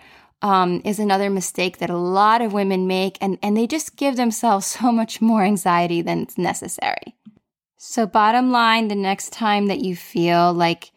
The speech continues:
you're going to give up to start over, stop. Please don't do that.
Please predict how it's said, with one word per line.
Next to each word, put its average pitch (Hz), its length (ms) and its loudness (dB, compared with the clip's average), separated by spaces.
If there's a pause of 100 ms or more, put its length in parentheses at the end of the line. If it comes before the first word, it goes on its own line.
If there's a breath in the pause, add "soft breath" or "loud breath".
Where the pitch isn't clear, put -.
(260)
you're 185 340 0
going 175 380 0
to 180 320 -2
give 175 280 -2
up 170 240 0
to 202 140 -6
start 170 440 -2
over, 185 560 0
stop. 269 640 -2 (360)
Please 285 320 2
don't 226 280 2
do 185 200 -2
that. 175 340 2